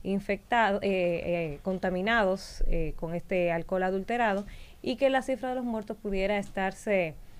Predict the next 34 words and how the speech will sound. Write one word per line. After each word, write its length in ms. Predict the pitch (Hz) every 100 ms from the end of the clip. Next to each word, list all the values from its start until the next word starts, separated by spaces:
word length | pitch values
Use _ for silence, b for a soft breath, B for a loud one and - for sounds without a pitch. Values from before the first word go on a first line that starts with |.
| B - -
pues, 600 | 196 196 190 180 - - -
incrementando, 960 | 196 208 196 185 202 196 202 226 233
eh, 160 | 180 170
según 300 | - 175 190
vayan, 380 | 196 208 208 202
eh, 220 | 180 165 -
pa-, 160 | 170 175
pasando 480 | 175 175 175 175 180
los 180 | 175
días. 280 | - - -
Entonces, 500 | 165 160 175 185 190
qué 140 | - 233
bueno 320 | 240 254 247
que 160 | 208 190
hay 100 | 190
una 180 | 202 214
voluntad 540 | 202 180 180 220 285 - B B B B
de 200 | 175 202
cambiar 480 | 202 190 190 208 226
este 220 | 226 196
tema, 560 | - 254 339 330 311 294
de, 500 | 196 196 190 185 175 170
de 460 | 190 185 175 - - -
poner 320 | 185 196 214
consecuencias, 1040 | 226 208 196 - 247 330 339 - 285 - B B B -
eh, 140 | 180
de 100 | 180
someter 580 | - 202 190 - 247 233
a 60 |
la 100 | 214
justicia 560 | 202 208 - 262 - 226
a 140 | - 196
las 200 | 214 -
personas 680 | 214 - 233 196 190 -